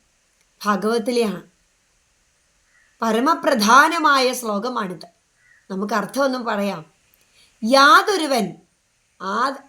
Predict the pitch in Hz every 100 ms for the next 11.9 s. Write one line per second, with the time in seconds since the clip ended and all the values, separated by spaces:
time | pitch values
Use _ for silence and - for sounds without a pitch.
0 | - 233 247 269 247 262 339 254 214 220
1 | 415 - _ _ _ _ _ 214 247 277
2 | 359 415 415 359 302 277 262 269 - 269
3 | 269 415 - _ _ _ - 262 285 381
4 | 466 440 311 285 349 302 - 277 269 262
5 | 262 294 - 202 185 226 254 302 359 427
6 | _ _ _ _ 247 262 285 392 427 -
7 | 403 - 302 269 277 262 240 233 262 349
8 | - _ _ _ - - 294 311 359 392
9 | 381 320 247 302 320 392 349 320 294 277
10 | - 277 277 269 247 226 311 370 392 370
11 | 370 349 320 285 277 269 269 269